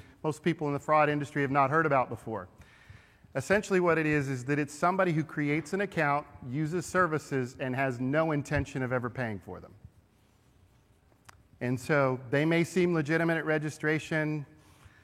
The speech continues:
whatever, but at some point in the future, when it comes time to pay the bill, no. So it's, it's incredibly hard to determine somebody's intent. And so this was a problem that we had, and I'll, I'll walk through it.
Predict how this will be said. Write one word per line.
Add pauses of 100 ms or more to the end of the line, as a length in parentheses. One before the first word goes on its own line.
(380)
whatever,
but
at
some
point
in
the
future,
when
it
comes
time
to
pay
the
bill, (400)
no. (640)
So
it's, (720)
it's (240)
incredibly
hard
to
determine
somebody's
intent. (1400)
And
so
this
was
a
problem
that
we
had,
and
I'll,
I'll
walk
through
it.